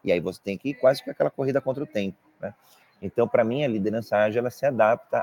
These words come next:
a qualquer contexto, por isso eu sou apaixonado por ela.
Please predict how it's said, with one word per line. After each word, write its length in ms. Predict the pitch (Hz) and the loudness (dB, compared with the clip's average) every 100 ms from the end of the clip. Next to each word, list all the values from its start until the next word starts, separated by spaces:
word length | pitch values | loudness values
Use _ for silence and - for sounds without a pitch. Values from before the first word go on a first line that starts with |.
| - | 0
a 100 | 107 | -2
qualquer 720 | - 117 151 - - 120 - | 4 6 6 2 4 4 4
contexto, 480 | 127 127 117 117 - | -2 0 0 0 0
por 120 | 127 | 4
isso 240 | 104 107 | 4 2
eu 40 | 117 | -2
sou 140 | - | 0
apaixonado 680 | 107 104 107 - 95 90 90 | 2 2 0 -2 0 0 -2
por 140 | - 123 | 0 4
ela. 280 | 82 80 | 4 2